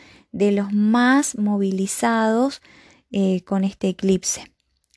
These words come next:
Los mismos, eh, van a estar como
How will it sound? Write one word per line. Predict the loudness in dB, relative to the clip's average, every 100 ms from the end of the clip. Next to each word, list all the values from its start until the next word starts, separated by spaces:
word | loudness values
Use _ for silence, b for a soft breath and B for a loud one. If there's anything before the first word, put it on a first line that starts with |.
| -6
Los | -2 0
mismos, | 0 0 2 0 0 -12 b b b b b _
eh, | 0 2 2 0 -2 -2 -4 -6 -10 _ b b b
van | 0 2
a | 2
estar | 0 0 2 0
como | -2 0 0 0 0 0 -2